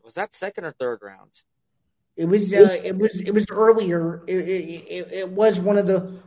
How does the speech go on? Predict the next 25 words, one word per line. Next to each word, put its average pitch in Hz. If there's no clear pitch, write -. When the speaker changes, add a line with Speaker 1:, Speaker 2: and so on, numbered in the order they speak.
Speaker 2:
those 180
two, 190
but 175
you 180
can 180
definitely 185
triple 170
check, 165
so -
we're 156
getting 156
it 139
right. 147
Speaker 1:
Yeah, 120
I 120
really 135
do 131
want 117
to 110
triple -
check 113
and 123
make 123
sure 131
because 127